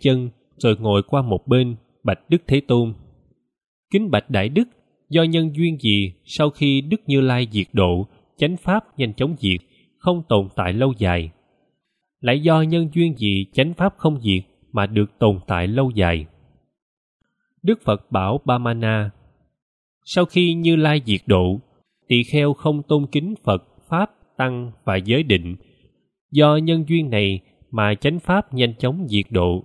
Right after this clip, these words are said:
không tồn tại lâu dài. Ba Ma Na, sau khi Như Lai diệt độ, nếu có tỳ kheo tôn kính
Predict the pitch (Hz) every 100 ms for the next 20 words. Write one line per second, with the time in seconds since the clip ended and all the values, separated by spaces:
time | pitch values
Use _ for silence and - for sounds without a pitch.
0 | _ - 151 143 - 95 - 92 90 117
1 | 117 101 82 82 - _ _ _ _ _
2 | _ _ - 135 135 127 127 123 123 117
3 | _ _ - 165 156 165 160 160 160 151
4 | 147 117 95 - 95 87 98 - _ _
5 | 139 185 - 196 - 208 - 135 139 -
6 | 143 131 151